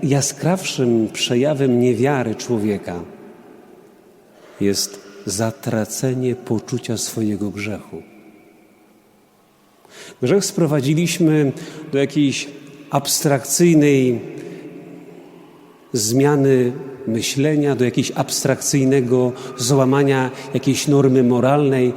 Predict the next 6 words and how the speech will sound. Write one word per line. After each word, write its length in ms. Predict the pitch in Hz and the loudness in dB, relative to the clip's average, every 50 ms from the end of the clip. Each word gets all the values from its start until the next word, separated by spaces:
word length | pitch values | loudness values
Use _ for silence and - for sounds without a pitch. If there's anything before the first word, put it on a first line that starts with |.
| - - - - | -6 -12 -8 -6
złamania 540 | 120 120 135 135 127 127 139 139 131 131 123 | -2 2 2 4 4 4 2 2 2 2 0
jakichś 240 | 120 - 127 113 | 0 -2 -2 -2
zasad 680 | 104 101 104 131 147 147 147 - 143 127 120 - - 131 | -2 0 0 2 2 0 0 0 -2 -2 -2 -2 -6 -8
etycznych, 840 | 123 - - 147 131 - - 147 135 135 123 - - - - - - | -4 0 0 0 0 0 0 2 2 2 2 0 -4 -12 -12 -6 -6
jakiegoś 400 | 131 - - 143 143 127 - 135 | -4 0 0 2 2 2 0 0
błędu, 680 | 120 107 139 139 156 165 160 160 147 127 143 135 131 120 | 0 2 4 4 6 6 6 6 6 6 4 4 2 2